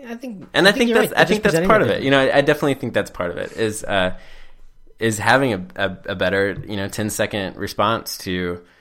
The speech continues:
Speaker 2: to that question of, "What do you do?" You know, and I think that if I had a really good one, then maybe I would be less embarrassed by it, you know, but I think it's, I think it's way more than that. You know, I think it's part of it's a confidence issue of, of whether I can do this on my own and,
Speaker 1: Mm-hmm.
Speaker 2: and whether I can really, um,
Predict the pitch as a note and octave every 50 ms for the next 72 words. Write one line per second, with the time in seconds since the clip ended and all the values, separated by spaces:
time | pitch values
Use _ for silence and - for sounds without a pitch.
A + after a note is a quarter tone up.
0 | _ _ _ _ _ - - A2 G#2+ G#2+ G#2 - - D3 - - - F2 E2+ F2
1 | F#2 F#2 F2+ F#2 F#2+ F#2+ G2+ A2+ A2 F#2 F2+ - - F#2 G2+ G2+ G#2 G#2+ A2 A2
2 | G#2 - A2+ G2+ - A2 G2 G2 F#2 G2 F2+ G2 G#2 G#2+ G#2 G2+ F#2+ G2+ G2+ G2
3 | G2 F#2+ G#2 G#2+ A#2+ B2 B2 A#2 G#2+ G#2 G2+ G2+ G2+ G2 G2 F2+ F2+ F#2 F2+ F#2
4 | F#2+ F#2 F#2+ F#2 - F#2 F2+ F2+ G2 G2 F#2+ - - F#2+ F#2+ F#2+ F#2 - - -
5 | G2 G2 F#2 D2 - - - C#3+ D3 C#3+ C#3+ E3+ E3 D#3 C#3+ - - - - -
6 | C3 B2+ - C#3+ C#3+ C#3+ - B2 A#2+ B2 A#2+ A#2 G#2+ G2 G2 F#2+ E2+ - - -
7 | - - - - A2+ G#2+ G#2 G#2 - B2 A2 A2+ G2+ - - - G#2 G#2 G#2 G2+
8 | G#2 F#2+ - - - - F#2 - - G2+ G2 F#2+ - G#2 G2 F#2+ F2+ F2+ F2+ -
9 | - F#2+ F#2 F#2 F#2 A2 - _ - G#2 G2+ F#2 G2 F#2+ F#2+ F#2+ F#2+ F#2 F2+ F2+
10 | F2+ - F2 E2+ F2 F2 E2+ F2 E2+ - - E2 E2 C#2+ D2 E2 D#2+ D#2+ E2+ E2+
11 | E2+ E2+ F2 D3 C3+ A#2 A#2+ A2 G#2+ G#2 - - - G2 G2 G2 G2+ G#2 G#2 G#2
12 | G2 F#2+ F#2+ - - F2 E2+ E2+ F2+ F2+ F2+ E2+ E2 D#2+ D2 - - _ _ _
13 | _ _ _ - - E2+ F2 F2 E2+ E2 D#2+ D#2+ C2+